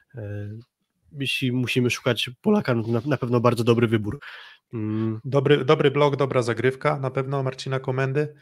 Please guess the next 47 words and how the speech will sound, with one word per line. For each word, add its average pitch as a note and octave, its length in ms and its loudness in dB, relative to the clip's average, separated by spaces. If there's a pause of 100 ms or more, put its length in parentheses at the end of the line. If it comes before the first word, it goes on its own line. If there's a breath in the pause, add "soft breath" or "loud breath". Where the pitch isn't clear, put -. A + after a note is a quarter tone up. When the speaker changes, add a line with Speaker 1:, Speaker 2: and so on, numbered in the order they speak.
Speaker 1:
Nie C#3 380 4
asowa, D#3 340 6
Speaker 2:
Mm. D3+ 120 6
Speaker 1:
ale C#3 260 6
sporo C3 320 2
breaków A2+ 360 0
właśnie A2+ 260 -4
przy - 120 -10
zagrywce G#2+ 360 -6
Marcina A2 280 -4
Komendy. G#2 420 -4 (520)
Speaker 2:
Mm, B2 280 -6
taki D3 260 -4
za-, C#3+ 140 4
taki - 280 -2
typ C#3 180 -2
zawodnika C3+ 720 2
rozgrywającego B2+ 680 0
to B2+ 100 -6
też, C3 300 -2
bo A#2+ 140 -6
to - 120 -6
za A#2 120 -4
dużo A#2+ 200 -2
powiedziane, C3 420 0
że A2 240 0
nie A2 120 -2
wiem, G#2+ 140 -4
że A2 120 -4
on A2 220 -6
nie A2+ 120 -6
potrafi A2+ 380 -2
na G#2+ 80 -4
przykład, - 480 -6
e, G#2+ 500 -2
rozgrywać, G#2+ 440 0
bo, G#2+ 340 -2
bo A2 60 -6
to A2+ 120 -8
zupełnie A2+ 340 0
nie A2 120 -2
o G#2+ 40 -6
to D3 100 -6
chodzi. B2+ 260 2
Natomiast, C3+ 380 -4
no, D3+ 180 -4
atuty, D3+ 540 4